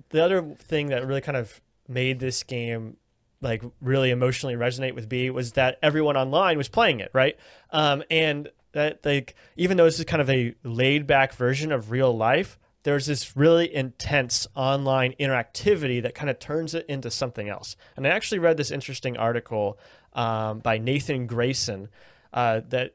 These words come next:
I, I'm, the name of the article is, it's from Kotaku. "Accomplishing things in Animal Crossing leaves me ki-, feeling kind of bummed." And it's basically, like, an existential,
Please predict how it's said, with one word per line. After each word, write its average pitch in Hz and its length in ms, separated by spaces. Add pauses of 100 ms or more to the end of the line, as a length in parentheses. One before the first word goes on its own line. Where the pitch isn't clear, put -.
I, 135 260
I'm, 147 240 (420)
the 135 120
name 175 180
of 156 100
the 131 140
article 127 480 (220)
is, 101 880
it's - 80
from 151 140
Kotaku. 104 760 (400)
"Accomplishing 190 600
things 156 260
in 143 80
Animal 139 200
Crossing 127 380
leaves 135 240
me 135 120
ki-, - 220
feeling 220 320
kind 160 300
of 113 160
bummed." 113 400 (380)
And 165 100
it's 165 160
basically, 247 360
like, 196 100
an 170 160
existential, 170 840